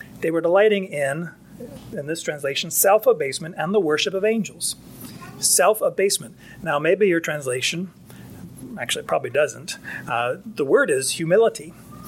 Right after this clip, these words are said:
In fact, in this verse and in verse twenty-three, in this Colossians two, are the only times in all the scripture that these, that this word is used in a negative fashion, because humility is a godly attitude.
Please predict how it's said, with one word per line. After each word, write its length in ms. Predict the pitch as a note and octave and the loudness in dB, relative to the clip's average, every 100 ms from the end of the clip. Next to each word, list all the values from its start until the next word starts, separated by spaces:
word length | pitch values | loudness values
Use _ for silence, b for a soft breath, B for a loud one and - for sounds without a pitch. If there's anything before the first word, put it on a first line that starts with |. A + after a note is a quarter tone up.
| B B | B B
In 80 | E3 | -6
fact, 280 | - D#3 - | -2 -2 -4
in 180 | - D#3 | -10 -2
this 160 | F3 G3 | 0 2
verse 300 | F#3+ F#3+ - | 4 2 0
and 180 | D3+ | -4
in 40 | C#3+ | -2
verse 140 | D3+ | -2
twenty-three, 680 | - D#3 C#3 - G#3+ D3+ D#3+ | -2 -6 -4 -2 0 0 -2
in 80 | C#3 | -8
this 300 | B2+ - - - - - A3 | -8 -8 -10 -10 -8 -6 -4
Colossians 400 | D#3 C#3+ D3 C3 | -2 -2 -2 -4
two, 200 | D3+ D#3 B B B | -4 -6 B B B
are 40 | |
the 120 | - - | -8 2
only 420 | F3+ A#3 B3+ B3 | 4 6 6 4
times 480 | A#3+ D#3 C#3 D3 C3 | 2 0 0 -2 -8
in 60 | |
all 460 | - D3 F#3 A3+ A3+ | -2 4 8 8 6
the 120 | G3 | 2
scripture 480 | - G3+ - D3 D3 B B | 0 -2 0 -4 -4 B B
that 160 | - - | -10 -6
these, 540 | F#3 G3+ G3 - - - - - - - | -2 -2 0 -2 -4 -12 -20 -20 -18 -10
that 140 | D#3 | -6
this 200 | F3+ F3 | -2 -2
word 280 | F3 F#3 E3 | 2 4 4
is 220 | - D3+ | 0 -4
used 240 | E3 E3+ D#3 | -2 -2 -4
in 80 | C3+ | -8
a 60 | |
negative 400 | D3 E3+ E3+ D#3+ | -2 -2 0 -2
fashion, 480 | E3 F#3 G#3 - - - - B B B | 0 0 0 -6 -8 -18 -18 B B B
because 720 | - - D4 E3+ C3 F3+ - - | -8 0 2 2 0 -4 -6 -8
humility 640 | D#3 D3+ C4+ A3 C#3+ D#3 E3 | -6 4 6 6 4 -4 0
is 420 | G3+ F3 D#3 D#3 | 2 4 2 0
a 140 | D3+ | -4
godly 500 | C#3+ D#3 G3+ D3+ C#3+ | -2 2 2 2 -4
attitude. 560 | E3 E3 G3 - A2 E3 | 0 2 0 -4 -10 -12